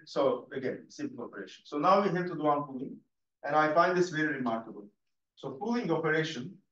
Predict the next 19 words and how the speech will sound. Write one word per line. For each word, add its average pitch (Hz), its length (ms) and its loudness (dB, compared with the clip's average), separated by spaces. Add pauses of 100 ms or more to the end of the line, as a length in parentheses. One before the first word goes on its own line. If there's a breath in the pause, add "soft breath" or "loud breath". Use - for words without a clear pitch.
(220)
you 123 60 -8
know, 107 140 -8
what 139 240 -4
we, 143 120 -2
whichever 160 460 -2
domain, 143 420 -2 (260)
uh, 117 40 -8
you 113 540 -4 (320)
use, 123 480 -6 (320)
or 120 180 0
whichever 131 440 -2
domain 123 320 -2
you 110 80 -4
are 98 100 -4
in, - 240 -6
is 180 460 0 (360)
a 139 60 -6
higher 156 380 6
order 143 420 0